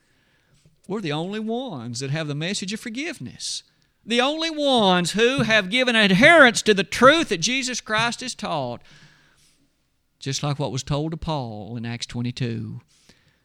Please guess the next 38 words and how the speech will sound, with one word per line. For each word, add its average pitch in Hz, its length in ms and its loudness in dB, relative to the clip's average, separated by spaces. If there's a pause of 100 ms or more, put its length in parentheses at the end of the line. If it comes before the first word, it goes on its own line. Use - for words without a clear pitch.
(180)
"And 180 160 -4
now, 131 220 2
why 147 180 2
tarriest 151 560 0
thou? 156 240 0
Arise 180 560 2
and 151 100 2
be 175 140 4
baptized 196 680 2
and 175 100 -2
wash 196 300 2
away 196 280 0
thy 226 200 0
sins." 143 640 -6 (180)
Paul, 226 460 -4
all 269 280 -4
those 285 280 -2
sins 214 420 -2
you'd 226 160 -2
committed, 226 400 -2
you'd 359 220 -2
put 254 180 2
Christians 247 480 -2
to - 120 -8
death. 262 600 4 (260)
Acts 190 280 -4
nine, 190 340 -4
verses 156 320 -6
one 170 180 -8
and 147 120 -12
following. 135 480 -6 (340)
You, 269 220 -2
in 269 100 2
fact, 269 460 2
had 220 180 2
given 240 320 2
your 294 300 8
sentence, 180 680 0